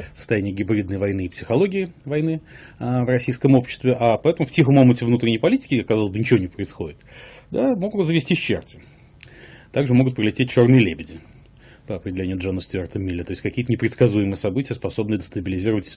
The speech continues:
ситуацию. Какие мы не знаем, на то они и чёрные лебеди, <laughs> что их появление нельзя предсказать заранее.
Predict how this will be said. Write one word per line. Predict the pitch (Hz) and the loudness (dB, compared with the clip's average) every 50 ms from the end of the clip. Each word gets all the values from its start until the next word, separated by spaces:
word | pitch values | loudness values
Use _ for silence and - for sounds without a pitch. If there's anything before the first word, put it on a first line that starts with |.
| - _ - | -12 _ -12
ситуацию. | - 82 76 - - - | -12 -10 -10 -12 -10 -8
Какие | - 98 - - 113 | -8 -6 -2 -2 -2
мы | 104 104 101 | 0 0 -2
не | 107 | -2
знаем, | 107 131 170 180 135 | 0 0 0 2 0
на | 101 98 | 0 -2
то | - 110 | -4 -4
они | 110 110 | -4 -4
и | 107 | -4
чёрные | - 110 104 107 123 131 | -4 -4 -2 -2 0 0
лебеди, | 104 - - - - - - 127 123 - - | -2 -2 -6 -10 -12 -8 -6 -6 -6 -6 -8
<laughs> | - 127 - 127 - - | -12 -12 -12 -14 -16 -16
что | - - - 95 | -12 -10 -8 -8
их | 85 | -6
появление | - 113 104 98 101 95 104 107 | -4 -4 -4 -4 -4 -4 -4 -4
нельзя | 107 95 104 | -4 -4 -4
предсказать | - - - - - 123 104 107 101 | -6 -6 -8 -2 0 2 2 2 4
заранее. | 92 120 123 110 78 78 - | 6 6 6 6 4 -2 -8